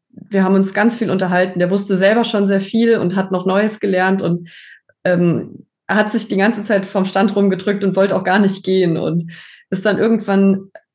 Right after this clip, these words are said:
abgehauen nach stundenlangem Durchblättern meines Skizzenbuches und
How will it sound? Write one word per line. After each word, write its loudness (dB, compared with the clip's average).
abgehauen 0
nach 0
stundenlangem 0
Durchblättern 0
meines 0
Skizzenbuches -2
und 2